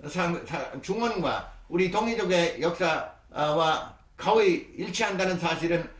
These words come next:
놀라운 사실입니다. 아, 이와 같은 것을 갖다가, 아, 제가 이, 에, 동이 워-, 문명 기원 사략을 통해서,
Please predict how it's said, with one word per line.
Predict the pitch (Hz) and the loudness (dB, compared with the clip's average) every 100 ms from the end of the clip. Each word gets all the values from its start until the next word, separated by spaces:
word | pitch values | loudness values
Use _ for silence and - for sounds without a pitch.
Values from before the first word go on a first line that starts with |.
| - | -10
놀라운 | 123 180 208 208 | 2 4 4 2
사실입니다. | 180 185 190 185 180 - - - - - _ - | 0 -2 -2 -6 -6 -10 -10 -18 -20 -20 _ -6
아, | 139 139 | -2 0
이와 | 185 202 | 0 2
같은 | 190 180 175 | 0 2 2
것을 | 170 170 170 | 2 0 0
갖다가, | 165 170 156 160 - - - - | 0 -2 -2 -6 -8 -18 -18 -6
아, | 135 | -6
제가 | 139 170 165 | -2 2 2
이, | 156 151 147 - - _ - | 0 -2 -4 -8 -20 _ -10
에, | 123 123 123 | -4 0 0
동이 | 156 175 170 156 160 120 | 0 2 2 0 -6 -6
워-, | 139 | -6
문명 | 127 131 196 196 185 | -4 -2 0 0 0
기원 | 175 208 202 | -2 -4 -4
사략을 | 180 233 220 185 170 | -4 -2 -2 -2 -2
통해서, | 175 156 156 113 135 - | -2 -2 -4 -4 -6 -8